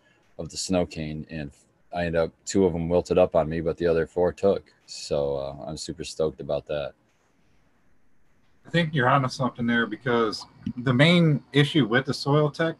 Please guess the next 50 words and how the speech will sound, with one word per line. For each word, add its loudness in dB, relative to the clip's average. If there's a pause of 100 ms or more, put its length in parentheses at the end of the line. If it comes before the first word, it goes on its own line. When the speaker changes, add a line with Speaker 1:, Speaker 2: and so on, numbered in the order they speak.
(100)
Speaker 2:
when 2
you're 2
doing 2
cloning -2 (460)
is 2
a 2
consistent -2
contact 0
with -8 (100)
every 2
bit 2
of 2
that, 2 (160)
uh, 0
stem 0
that's -4
in -6
the -8
soil, -2 (440)
so -10
you 0
don't 0
get 0
any -2
kind 0
of -4
dampening -4
off 2
or -2
whatever -2
rot. 2 (440)
So -2
putting 0
it 2
in 2
that 4
root 0
riot 0
cube -6
is -18
just, -10
you -10
know, -4
you're -4
ensuring -4
that -12
you -12
don't -10
do -4
it. -12